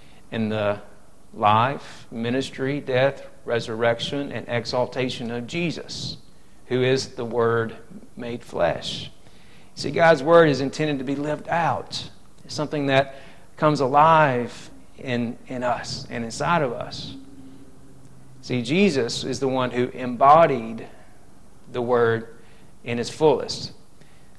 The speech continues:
So it, we can look especially to the Gospels to understand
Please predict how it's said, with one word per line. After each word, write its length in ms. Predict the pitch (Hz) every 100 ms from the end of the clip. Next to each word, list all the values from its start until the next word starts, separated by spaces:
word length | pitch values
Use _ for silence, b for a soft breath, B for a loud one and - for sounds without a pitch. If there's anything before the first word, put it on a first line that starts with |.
| -
So 280 | - 131
it, 160 | 131 -
we 140 | 147
can 240 | 151 151 139
look 220 | 147 147
especially 600 | 131 - 180 160 - 131
to 120 | -
the 100 | 107
Gospels 720 | 110 113 123 - - - - - b b b b b - -
to 200 | 127 120
understand 840 | 131 135 - 143 131 120 113 -